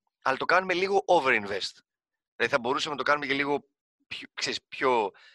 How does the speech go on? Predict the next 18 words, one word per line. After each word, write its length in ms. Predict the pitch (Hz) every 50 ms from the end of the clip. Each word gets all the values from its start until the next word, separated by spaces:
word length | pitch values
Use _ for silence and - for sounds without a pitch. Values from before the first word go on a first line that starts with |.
| _ _ _
ε, 180 | - - - - - - - - - - - - - - - -
συντηρητικά. 680 | - - 135 113 117 110 98 107 - 110 98 - - _ _ - - - - - _
Ποια 200 | - - 208 214
είναι 160 | 214 202 175
αυτή, 180 | - - -
ποιες 180 | - - 185 -
είναι 100 | - 156
αυτές 180 | - 127 113 -
οι 40 |
επενδύσεις; 460 | - - 110 98 90 95 - - - -
Η 60 | -
πρώτη 240 | - 156 185 180 185
επένδυση 400 | - 165 165 165 165 - - 127
μεγάλη 440 | 117 104 107 127 143 160 - - -
είναι, 380 | 147 160 165 170 175 170 - - _ - _ _
και 100 | - 123
η 40 | 123
μεγαλύτερη, 640 | 113 107 101 107 123 143 127 107 107 104 127 156